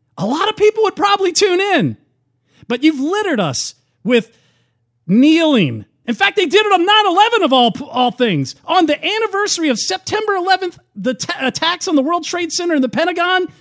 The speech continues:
and Shanksville, Pennsylvania. You're gonna kneel for the anthem?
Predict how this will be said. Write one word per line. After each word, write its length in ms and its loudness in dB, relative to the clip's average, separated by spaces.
and 240 0
Shanksville, 500 -2
Pennsylvania. 680 0
You're 140 2
gonna 180 4
kneel 600 6
for 120 -2
the 180 4
anthem? 520 0